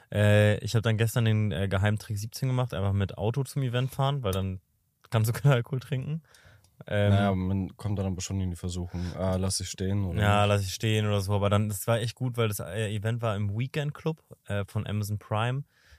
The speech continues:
Speaker 1: Äh, und das ist am Alex. Und der Alex, also ohne zu leaken, wo wir wohnen, ist sehr weit weg von uns.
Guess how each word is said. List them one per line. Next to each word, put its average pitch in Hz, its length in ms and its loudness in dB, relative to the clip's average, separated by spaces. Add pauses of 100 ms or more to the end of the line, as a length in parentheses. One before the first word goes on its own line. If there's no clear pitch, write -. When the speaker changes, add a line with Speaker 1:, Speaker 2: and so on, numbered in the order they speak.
(140)
Speaker 1:
Äh, 104 340 2
und 101 140 -2
das 107 120 -2
ist 107 80 -6
am 101 180 0
Alex. 110 600 -2
Und 101 180 -6
der 80 100 0
Alex, 120 320 0
also 90 180 -8
ohne 92 220 -4
zu 98 200 -10
leaken, 101 220 -6
wo 98 100 -4
wir 95 100 -6
wohnen, 113 220 0
ist - 200 -8
sehr 98 200 2
weit 90 160 0
weg 87 160 -8
von 101 120 -8
uns. 139 380 -6